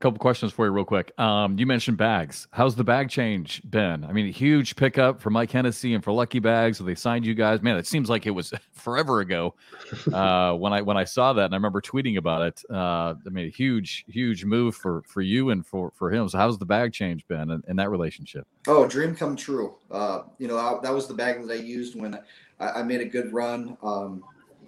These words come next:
Speaker 3: and when I qualified, I qualified with those, those bags, the, the snipers.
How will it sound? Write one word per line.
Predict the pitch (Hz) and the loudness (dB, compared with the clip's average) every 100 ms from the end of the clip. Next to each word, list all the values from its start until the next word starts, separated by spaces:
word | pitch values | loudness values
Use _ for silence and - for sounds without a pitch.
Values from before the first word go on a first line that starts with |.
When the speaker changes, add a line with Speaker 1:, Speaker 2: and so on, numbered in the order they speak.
| - | -12
Speaker 3:
and | 143 | -4
when | 143 | -2
I | - | -2
qualified, | - 139 185 127 107 | -2 2 2 2 -4
I | 104 | -4
qualified | 165 170 143 113 104 | 0 2 0 -4 -8
with | 101 | -8
those, | 113 107 104 _ | -8 -10 -12 _
those | 113 107 | -12 -8
bags, | 107 101 98 - | -8 -6 -8 -10
the, | 104 - | -14 -12
the | 113 | -12
snipers. | - 139 156 - - - | -6 -4 -4 -6 -12 -18